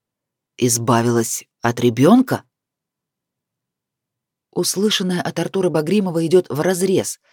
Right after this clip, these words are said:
с тем, что мне рассказала сама Далия. "Да, да",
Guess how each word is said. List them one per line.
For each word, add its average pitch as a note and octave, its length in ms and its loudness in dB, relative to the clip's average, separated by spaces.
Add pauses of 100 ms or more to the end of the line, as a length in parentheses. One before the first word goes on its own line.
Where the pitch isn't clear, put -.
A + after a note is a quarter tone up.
(120)
с - 140 -8
тем, D#3+ 260 2
что - 180 -2
мне C3+ 200 2
рассказала D3 480 -2
сама D3+ 280 -2
Далия. E3+ 380 -2 (1300)
"Да, G3+ 440 6
да", C#4 560 4